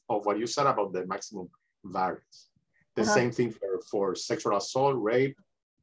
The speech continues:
Speaker 1: assault, and murder.
Speaker 2: Okay.
Speaker 1: Okay.
Speaker 2: So the, the same as for murder, for, for example, so Tennessee, Maryland, uh, Louisiana,
Speaker 1: Exactly.
Speaker 2: compared
Speaker 1: So,
Speaker 2: to
Speaker 1: so that, that will point that those states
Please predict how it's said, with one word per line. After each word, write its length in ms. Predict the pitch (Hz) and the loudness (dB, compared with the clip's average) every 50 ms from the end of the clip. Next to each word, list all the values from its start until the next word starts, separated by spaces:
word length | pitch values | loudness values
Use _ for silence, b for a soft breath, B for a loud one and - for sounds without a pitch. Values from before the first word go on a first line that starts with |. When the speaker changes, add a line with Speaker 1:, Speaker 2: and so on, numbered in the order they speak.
| _ _ - | _ _ -6
Speaker 1:
assault, 560 | 101 92 - - 127 120 135 135 135 131 135 - - | -6 -6 -2 0 2 4 4 4 4 2 0 -6 -6
and 400 | 101 101 107 113 113 113 110 - | -4 -2 -2 -2 -2 -6 -8 -10
murder. 300 | - 92 87 85 82 - _ _ _ _ _ _ _ _ _ _ _ _ _ _ _ - | -10 -8 -8 -8 -8 -10 _ _ _ _ _ _ _ _ _ _ _ _ _ _ _ -8
Speaker 2:
Okay. 240 | - 190 - - - | -6 -6 -6 -6 -8
Speaker 1:
Okay. 240 | 180 - 117 156 202 - - | -8 -6 -6 -6 -4 2 6
Speaker 2:
So 80 | 233 226 | 8 10
the, 240 | 220 226 - 240 - 220 | 12 10 10 8 8 10
the 160 | 190 220 208 | 10 10 10
same 220 | - 262 247 233 | 10 10 8 10
as 200 | 214 202 190 - 196 196 220 - - - - | 10 8 8 6 4 0 -2 -2 -2 2 8
for 160 | 196 190 185 | 10 10 10
murder, 600 | 196 220 262 277 247 226 202 180 165 185 175 170 - | 10 8 6 8 8 8 8 8 6 6 4 4 2
for, 220 | - 196 190 185 185 - 180 - | 2 4 4 4 2 0 -2 0
for 80 | 196 | 2
example, 500 | 185 175 175 185 196 185 180 185 196 180 175 | 2 2 2 0 -2 -4 -2 0 0 0 2
so 240 | - 208 196 185 | 2 2 2 2
Tennessee, 600 | 180 - 196 180 180 185 180 - - 233 240 233 | 2 2 0 0 2 0 -2 -4 -2 0 0 2
Maryland, 760 | 220 220 208 202 202 202 196 196 196 196 190 190 190 190 180 | 2 2 2 2 2 2 2 2 2 0 0 0 0 2 4
uh, 140 | 190 180 180 | 4 6 6
Louisiana, 1000 | 180 185 185 180 190 175 165 196 214 214 214 214 208 208 208 202 202 208 208 202 _ _ _ _ _ _ _ _ _ _ _ _ _ _ - - | 6 6 6 4 4 4 2 0 2 2 2 0 0 -2 -2 -2 -2 -4 -4 -8 _ _ _ _ _ _ _ _ _ _ _ _ _ _ 0 0
Speaker 1:
Exactly. 320 | 202 202 160 131 120 160 | 2 4 6 10 10 12
Speaker 2:
compared 180 | 180 208 208 - | 12 12 12 10
Speaker 1:
So, 140 | - 147 127 127 | 8 6 6 6
Speaker 2:
to 360 | - 196 196 - - - - - _ | 6 2 0 0 -4 -8 -14 -18 _
Speaker 1:
so 160 | - - 139 | -6 0 2
that, 160 | 120 143 - - - | 2 2 2 0 2
that 200 | 127 139 143 160 | 6 8 10 10
will 140 | 170 165 165 | 10 8 8
point 540 | - - - 175 160 139 127 120 127 131 - - 131 110 | 4 2 2 2 4 4 4 2 2 0 -4 -6 -2 2
that 280 | 120 113 113 110 107 | 2 2 2 2 2
those 260 | - 131 143 147 - | 4 4 4 4 0
states 600 | - - - 165 143 120 113 113 - - - - | -2 2 4 6 6 6 6 4 0 -4 -12 -14